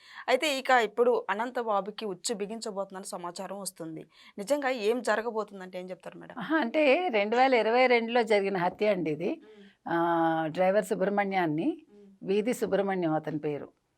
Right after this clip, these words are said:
Speaker 2: అతన్ని చంపేసి డోర్ డెలివరీ చేశాడు
Speaker 1: మ్మ్.
Speaker 2: అనంతబాబు అనే అతను.
Speaker 1: మ్మ్.
Speaker 2: అయితే అతను మనకు తెలుసు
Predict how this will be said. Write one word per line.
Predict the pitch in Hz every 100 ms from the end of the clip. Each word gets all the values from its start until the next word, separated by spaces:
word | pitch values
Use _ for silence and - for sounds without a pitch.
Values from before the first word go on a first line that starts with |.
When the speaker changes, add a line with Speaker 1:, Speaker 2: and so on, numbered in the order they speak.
| _ _ _ -
Speaker 2:
అతన్ని | 175 185 190 185 175
చంపేసి | 196 180 185 233 247
డోర్ | 196 202 202
డెలివరీ | 214 214 202
చేశాడు | 185 170 160 156 135
Speaker 1:
మ్మ్. | - _ - _ - _ -
Speaker 2:
అనంతబాబు | 175 185 170 170 165
అనే | 147
అతను. | 139 - 123 147
Speaker 1:
మ్మ్. | 202 202 196 _ _
Speaker 2:
అయితే | 262 - 262
అతను | 247 214 202
మనకు | 180 147
తెలుసు | 185 190 - 190